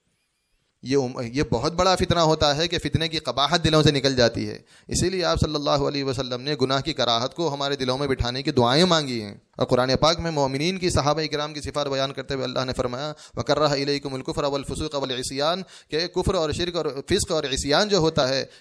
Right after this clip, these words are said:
یہ اللہ تبارک و تعالیٰ نے ان کے دلوں میں جو ہے نا اس کو مکروہ اور ناپسندیدہ بنا دیا ہے۔ گناہ جو ہے نا ہمارے لیے محبوب ہو گئے آج کے زمانے میں۔ گناہ کو لذت کے ساتھ ہم کر رہے ہوتے ہیں، گناہ کو جو ہے نا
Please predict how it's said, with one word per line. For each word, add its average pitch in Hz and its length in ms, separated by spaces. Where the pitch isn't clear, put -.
یہ 147 80
اللہ 143 220
تبارک 135 340
و 135 60
تعالیٰ 123 300
نے 156 80
ان 160 120
کے 151 120
دلوں 139 280
میں 202 100
جو 170 140
ہے 160 40
نا 175 80
اس 160 120
کو 160 100
مکروہ 156 300
اور 165 80
ناپسندیدہ 147 640
بنا 135 280
دیا 104 200
ہے۔ - 220
گناہ 156 220
جو 202 140
ہے 208 40
نا 208 120
ہمارے 156 240
لیے 208 140
محبوب 160 320
ہو 185 120
گئے 185 100
آج 165 160
کے 165 80
زمانے 131 340
میں۔ 107 160
گناہ 147 200
کو 170 100
لذت 147 360
کے 175 80
ساتھ 165 200
ہم 160 100
کر 143 160
رہے 143 120
ہوتے 110 300
ہیں، 98 120
گناہ 151 200
کو 175 100
جو 160 120
ہے 165 40
نا 175 80